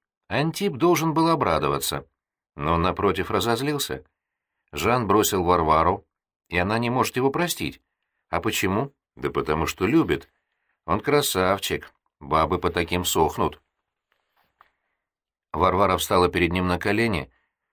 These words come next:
сложила локти у него на ногах, не мигая посмотрела ему в глаза и заявила: «Ты должен его убить».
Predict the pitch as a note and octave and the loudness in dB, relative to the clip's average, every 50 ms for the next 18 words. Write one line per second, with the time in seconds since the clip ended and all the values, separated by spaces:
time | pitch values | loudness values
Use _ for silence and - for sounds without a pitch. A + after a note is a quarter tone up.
0 | _ _ _ _ - - G2+ A2+ A2 A#2+ D#3 D#3 C3+ A#2+ G#2 G2 - G2 G2 G2+ | _ _ _ _ -4 -2 0 0 2 2 2 4 4 4 4 2 0 2 4 4
1 | G2 F#2+ - - - F#2+ F2+ F2+ F2+ F2+ F#2 F#2 F#2+ G2 G2 A#2 C3+ C3 - - | 4 4 2 0 0 0 2 2 2 2 2 2 2 0 0 0 -2 -2 -4 -8
2 | - _ _ _ _ _ _ - D#2 E2 E2 F2 E2 D#2+ G2 F#2+ E2+ - D#2+ D#2 | -14 _ _ _ _ _ _ -4 -2 0 0 2 2 2 2 0 0 0 -2 -2
3 | - E2 D#2 C#2+ E2 D#2+ D#2+ D#2+ D#2+ E2+ D#2+ D2+ D2+ E2+ F2+ E2+ D#2+ F#2 G#2+ A#2 | 0 -2 -2 0 0 2 2 2 2 2 0 0 0 0 0 0 0 0 -2 -2
4 | A#2 - _ _ _ _ - G2+ G2 G#2+ A#2+ B2 A#2+ G#2+ F#2 D#2 C#2+ C#2 C#2 - | -2 -6 _ _ _ _ -4 -4 -2 -2 -2 -2 0 0 0 0 0 -2 -4 -10
5 | _ _ _ _ _ _ _ _ _ _ _ _ _ _ _ _ - F#2+ G2+ G2+ | _ _ _ _ _ _ _ _ _ _ _ _ _ _ _ _ -4 -2 0 0
6 | F#2+ E2+ G2 G2+ G#2 G2 F#2+ G2 F#2+ F#2+ F#2 G2 G#2 A2 A2 G2+ F#2+ D#2 - - | 0 2 4 4 4 4 2 0 0 0 0 0 0 0 0 0 -4 -4 -6 -8